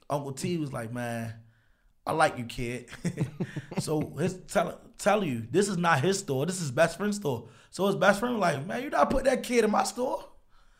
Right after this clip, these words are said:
So I got babysitting for, like, good seven months before they even gave me keys. So I had to wait for them to open the door. I had to,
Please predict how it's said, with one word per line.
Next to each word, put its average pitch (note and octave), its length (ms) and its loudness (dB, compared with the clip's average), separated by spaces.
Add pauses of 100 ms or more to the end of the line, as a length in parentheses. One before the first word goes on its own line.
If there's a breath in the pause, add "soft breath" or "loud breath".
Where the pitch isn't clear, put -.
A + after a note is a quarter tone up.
(180)
So - 120 -6
I D3 100 0
got D3 260 0
babysitting D3 520 -4
for, - 80 -12
like, A#2+ 280 -6
good C3 200 -6
seven C3 320 -4
months C3+ 200 -4
before A#2 240 -12
they A#2 60 -6
even A#2 220 -6
gave A#2 160 -6
me A2 60 -8
keys. - 520 -8 (800)
So - 120 -14
I - 40 -2
had D3 100 -4
to G#2 80 -10
wait C3+ 240 -4
for D3 80 -12
them C3+ 220 -6
to - 80 -8
open C3+ 180 -8
the B2+ 80 -6
door. C3+ 400 -4
I B2 40 -6
had C3+ 120 -6
to, A2 180 -8